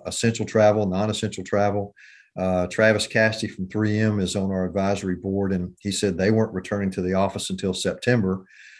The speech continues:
And I think that's actually been moved further out now.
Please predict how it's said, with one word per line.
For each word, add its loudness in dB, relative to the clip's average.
And 0
I 0
think 0
that's 0
actually 0
been 0
moved 0
further 0
out 4
now. -6